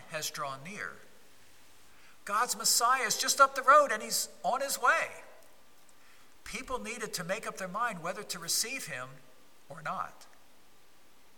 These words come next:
You know, in our day, there are some churches,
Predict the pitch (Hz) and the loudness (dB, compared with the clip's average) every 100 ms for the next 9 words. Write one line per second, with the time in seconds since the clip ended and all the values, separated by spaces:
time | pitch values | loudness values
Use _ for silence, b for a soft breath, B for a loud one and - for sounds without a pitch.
0 | - - B B B 165 165 214 190 156 | -20 -20 B B B 2 10 10 10 2
1 | 156 165 160 185 190 - 175 - 180 - | 2 0 0 0 0 -2 -2 -2 -6 -6
2 | - | -6